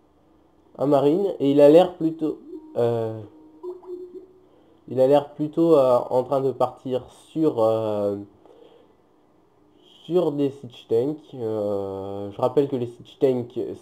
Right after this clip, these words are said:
c'est le, la compo classique, c'est siege ta-, c'est tank, marine, maro-, tank, marine, maraudeur contre, euh, Terran. Et, euh,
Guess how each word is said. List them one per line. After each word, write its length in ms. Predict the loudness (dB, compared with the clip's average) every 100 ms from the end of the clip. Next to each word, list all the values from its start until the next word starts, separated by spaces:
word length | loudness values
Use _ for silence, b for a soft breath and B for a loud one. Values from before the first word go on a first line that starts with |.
| -4
c'est 320 | 0 2 0
le, 340 | 0 0 2
la 160 | 2 2
compo 280 | 0 -6 -4
classique, 400 | -4 -4 -6 -12
c'est 100 | -14
siege 400 | -14 -16 -18 -8
ta-, 280 | -2 0 0 -6
c'est 160 | -6
tank, 260 | -2 -2 -2
marine, 380 | -2 -2 -2 -4
maro-, 320 | -2 -2 -2 -6 -2
tank, 280 | -2 -2 -6
marine, 380 | -4 -2 -4
maraudeur 540 | -4 -4 -4 -2 -2 -4 _ b b b b b b b b _ _ _ _ _
contre, 360 | -8 -8 -8
euh, 220 | -6 -6 -6
Terran. 340 | -6 -4 -4 -6 -14 _ b b b _ _ -20 -20 -18 -18 -16 -8
Et, 120 | 2 6
euh, 360 | 8 8 6